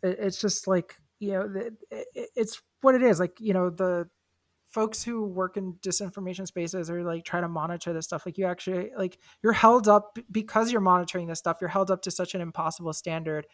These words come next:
and then everyone else, like, gets to just lie wantonly because there are no standards for them. Um, and so, like, that, that is just, like, there's a huge disparity there. You know, I mean, afterwards I talked to some folks in,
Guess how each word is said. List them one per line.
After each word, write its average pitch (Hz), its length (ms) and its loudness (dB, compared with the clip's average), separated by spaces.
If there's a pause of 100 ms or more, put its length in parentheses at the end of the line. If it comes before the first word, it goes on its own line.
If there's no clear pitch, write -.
(280)
and 180 100 2
then 175 120 0
everyone 180 460 2
else, 165 440 0
like, 170 180 -2
gets 165 200 -2
to 165 80 -8
just 165 300 -6
lie 160 420 4
wantonly 151 760 -4
because 156 280 -8
there 160 160 -2
are 156 200 -2
no 147 140 -2
standards - 500 -8
for 175 120 -12
them. 202 280 -12 (380)
Um, 160 440 2
and 180 220 -2
so, 185 240 4
like, 175 260 2
that, 196 360 2
that 202 180 0
is 202 140 0
just, 202 180 -4
like, 220 100 -2
there's 208 160 -2
a 196 40 -4
huge 233 220 -12
disparity 170 500 -10
there. 160 340 -8 (380)
You 180 60 -4
know, 175 60 0
I 185 120 2
mean, 202 140 4
afterwards 220 400 6
I 220 40 4
talked 175 320 -4
to 175 80 -2
some 180 160 -4
folks 160 320 -2
in, 175 240 -14